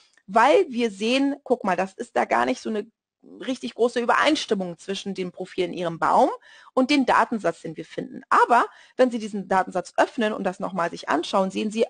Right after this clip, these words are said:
ach doch, dieser Datensatz, der ist wichtig für mich, weil es doch der Frank ist. Ähm, wir schauen aber eben nach den Daten, die Sie in Ihrem Stammbaum haben und den Daten, die eben in, ähm, der Aufzeichnung sind. Ich hoffe, ich konnte das jetzt so ein bisschen erklären. Also das wird halt miteinander verglichen,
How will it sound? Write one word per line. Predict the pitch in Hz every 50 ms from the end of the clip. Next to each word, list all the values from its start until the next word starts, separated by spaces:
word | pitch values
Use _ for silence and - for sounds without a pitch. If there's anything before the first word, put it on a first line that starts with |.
| -
ach | - 220 240 - _
doch, | - 277 240 214 -
dieser | - - 175 180 175
Datensatz, | - - 185 226 - - 294 226 - 175 196 196 -
der | _ - 180
ist | - 226 -
wichtig | - 269 - - 214 202 -
für | - - 165
mich, | 160 - - - - - - - _ _ _ _ _ _ _ _ -
weil | - 156
es | 175 180 -
doch | - 240 - -
der | - 180 175
Frank | - - - 156 160 160 -
ist. | - 185 214 339 - - - - - _ - - - _ _ _ _
Ähm, | - 220 220 220 220 233 226 226 _ _ _ _
wir | - 226 302
schauen | 320 - - 269 269 269 277
aber | 233 240 233 220 - -
eben | - 240 262 262 262 262
nach | 220 208 - - -
den | - 196 196 190
Daten, | 190 170 190 240 - 262
die | 233 208
Sie | 196 214
in | - 196
Ihrem | 185 - 185
Stammbaum | - - - 202 208 226 226 220 226
haben | 220 208 208 214 220 220
und | 220 - - 226 220
den | - 202 190
Daten, | 170 175 170 180 185 - 190 190
die | - 196 185 185 - -
eben | 180 175 170 185 185 185 -
in, | - 170 170 170 180 180 - _ _ _ _ _ _ _ _ _
ähm, | - 175 170 170 175
der | 170 185 -
Aufzeichnung | - 156 156 - - - - - _ _ - - 143 - - - 147 151
sind. | - - - -
Ich | 143 - -
hoffe, | 208 240 - 247
ich | -
konnte | - - 214 208 202
das | 196 190
jetzt | - 196 196 -
so | - 185
ein | 180 165
bisschen | 220 - - - 220 214
erklären. | - 185 - - - 175 170 160 156 165
Also | 165 170 175
das | - 202 214 -
wird | - 214 226
halt | 214 190 -
miteinander | 202 190 185 185 180 175 170
verglichen, | - - 165 - - 185 277 349 - -